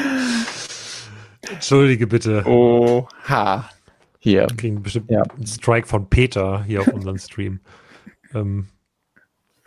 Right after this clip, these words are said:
Speaker 2: Ja, ich,
Speaker 1: naja.
Speaker 2: ich glaube, es ist eher halt, ähm, ich weiß nicht, ich dachte auch erst, es ist irgendwie vier plus oder so, es ist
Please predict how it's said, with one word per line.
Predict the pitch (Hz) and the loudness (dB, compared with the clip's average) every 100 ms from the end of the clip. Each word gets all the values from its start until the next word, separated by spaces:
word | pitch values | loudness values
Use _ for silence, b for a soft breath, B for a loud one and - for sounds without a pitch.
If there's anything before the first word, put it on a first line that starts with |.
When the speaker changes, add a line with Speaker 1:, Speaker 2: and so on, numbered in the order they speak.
| 196 B B B B B B B - | 0 B B B B B B B -10
Speaker 2:
Ja, | 131 107 - | 0 2 2
ich, | 104 | 0
Speaker 1:
naja. | 104 | 2
Speaker 2:
ich | 117 - | 2 2
glaube, | 113 120 117 | 2 4 2
es | 117 | 2
ist | 107 - | 2 2
eher | - 107 107 104 | 4 4 4 2
halt, | 104 101 95 | 2 2 2
ähm, | 98 98 95 92 92 95 101 _ _ | 0 0 0 0 -2 -4 -8 _ _
ich | - 110 | -6 0
weiß | 104 107 | 2 0
nicht, | 95 - | -6 -10
ich | - | 0
dachte | 131 135 | 2 4
auch | 123 | 4
erst, | 110 104 | 4 4
es | |
ist | 110 | 0
irgendwie | 110 101 | 0 -2
vier | - 104 | -2 -2
plus | - 107 - | 2 0 2
oder | 110 107 | 2 2
so, | 110 110 | 4 2
es | 98 | 2
ist | - | -4